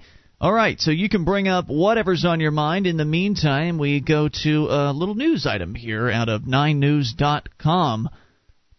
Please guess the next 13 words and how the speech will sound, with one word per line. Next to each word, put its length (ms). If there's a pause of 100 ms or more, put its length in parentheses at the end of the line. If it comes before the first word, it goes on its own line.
(160)
Adams 400
School 340
District 400
fifty 460
is 80
defending 640
its 160
decision 480
to 80
punish 580 (160)
a 140
third 600
grader 500